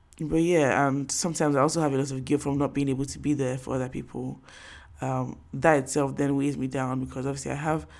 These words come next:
people that I love very much and I want them to be able to rely on me. Um, and it's like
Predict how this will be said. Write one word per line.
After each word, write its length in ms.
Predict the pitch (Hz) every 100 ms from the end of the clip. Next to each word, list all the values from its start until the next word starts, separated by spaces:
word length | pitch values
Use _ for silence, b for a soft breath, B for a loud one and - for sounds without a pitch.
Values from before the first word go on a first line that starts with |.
| B B B -
people 200 | 196 180
that 100 | 156
I 60 | 147
love 240 | 160 160
very 240 | 147 151
much 400 | 147 147 143 -
and 120 | 143 135
I 80 |
want 600 | 139 143 147 - - - -
them 160 | - 147
to 100 | 143
be 60 | 143
able 140 | 139
to 140 | 135
rely 280 | 143 139 147
on 160 | 131 131
me. 380 | 131 131 131 131 B B B B -
Um, 360 | 135 127 123 -
and 180 | 139 131
it's 120 | 139
like 280 | - 143 -